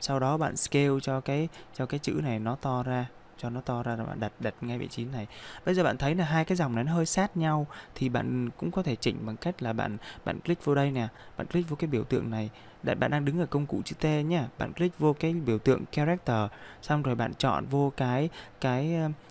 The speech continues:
giãn cách của hai dòng là nó nằm ở đây, là bạn chọn auto, bạn sẽ thấy nó tự auto cho bạn như thế này. Nhưng mà bây giờ mình thấy auto như vậy thì nó không có được, ờ, đẹp lắm. Bạn sẽ chọn vô một cái mức nào đó,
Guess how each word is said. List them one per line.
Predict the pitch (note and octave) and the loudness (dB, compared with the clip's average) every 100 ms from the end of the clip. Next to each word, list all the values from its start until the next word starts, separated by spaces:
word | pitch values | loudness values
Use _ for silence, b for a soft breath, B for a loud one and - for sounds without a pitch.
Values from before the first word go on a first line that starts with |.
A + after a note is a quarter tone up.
| - | -2
giãn | C#3 D3+ F3 | 0 0 0
cách | G3+ A3+ | -2 -2
của | - G#2+ | -4 -2
hai | B2 C#3 C3+ | 0 0 0
dòng | A#2+ G#2 A2 | 0 -2 -2
là | G#2+ | -2
nó | A2+ | -2
nằm | D3 B2 | -2 -2
ở | G#2 | -2
đây, | B2 B2+ | -2 -2
là | A#2+ | -2
bạn | - | -4
chọn | - A#2+ | -4 -4
auto, | - C3 - | -2 -2 0
bạn | C3 B2 B2 | -2 -2 -4
sẽ | B2+ | -2
thấy | A#2+ C#3+ B B - | 0 -2 B B -4
nó | B2+ C#3+ | -2 0
tự | D3 - - | -2 -2 -4
auto | C3 B2 C3 B2+ | -4 0 0 0
cho | B2+ | -2
bạn | B2 A2+ A#2 | -2 -4 -4
như | A#2+ B2 | -6 -4
thế | C#3 | -4
này. | C3+ G#2+ B B B | -2 -4 B B B
Nhưng | C#3+ C3+ | -2 0
mà | |
bây | A#2+ C3 | 0 0
giờ | B2+ A2 | 0 -2
mình | A2 | -2
thấy | G#2 B2+ | -2 -2
auto | C#3 C3+ C#3 | -2 0 0
như | C3+ C3+ C3 | 0 0 0
vậy | B2+ G#2+ | 0 0
thì | - A2 | -2 -2
nó | G#2+ G#2+ B2+ - | -2 -2 -4 -2
không | D#3 D3+ C#3+ | -2 -2 -2
có | C3 C3+ | -2 -2
được, | D#3+ A#2+ - A#2 | 0 0 0 -2
ờ, | G#2+ | -2
đẹp | A2 G#2+ - | 0 -2 -2
lắm. | A2 B2 G3+ B B B - | -4 -4 -6 B B B -4
Bạn | A#2 A#2 A#2 | -2 -2 -4
sẽ | - C#3+ | -6 -2
chọn | D3 C3 B2 | -2 -2 -2
vô | C3 | -4
một | B2+ A#2+ - | -4 -6 -2
cái | D3+ | 0
mức | F3+ - B2 | 0 0 -2
nào | A2 | -2
đó, | G#2+ B2+ | 0 -2